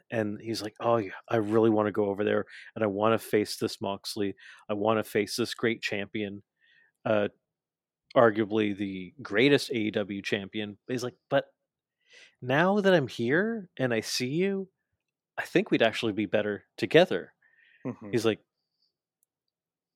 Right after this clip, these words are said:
Speaker 1: he's like, "We're, we're here in A E W, and we've got, we've got a millennial cowboy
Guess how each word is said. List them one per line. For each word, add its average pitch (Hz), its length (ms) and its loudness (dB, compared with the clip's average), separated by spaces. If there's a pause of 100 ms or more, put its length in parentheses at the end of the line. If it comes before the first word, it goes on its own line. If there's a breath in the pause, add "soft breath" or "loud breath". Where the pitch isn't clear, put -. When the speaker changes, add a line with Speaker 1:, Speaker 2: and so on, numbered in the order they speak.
Speaker 1:
he's 127 140 -2
like, 123 180 6
"We're, 139 520 6
we're 135 180 6
here 170 240 4
in 131 200 2
A 123 140 4
E 117 40 4
W, 110 420 2
and 110 260 -4
we've 110 200 -2
got, 110 340 6 (1080 loud breath)
we've 117 120 0
got 120 160 8
a 110 40 4
millennial 123 520 4
cowboy 104 640 4